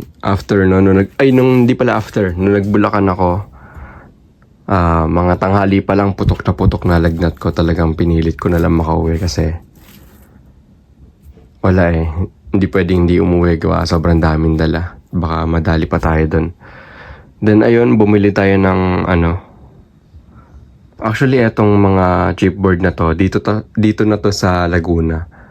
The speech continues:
Kung na-, kung nakita nyo din, ah,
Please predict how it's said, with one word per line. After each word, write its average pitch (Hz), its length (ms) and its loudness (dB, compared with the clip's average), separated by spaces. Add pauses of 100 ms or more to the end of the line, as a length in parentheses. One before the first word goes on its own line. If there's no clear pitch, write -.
(1400)
Kung 110 160 2
na-, 104 240 0
kung 120 240 2
nakita 113 400 2
nyo 110 160 4
din, 92 480 -2
ah, 87 400 -4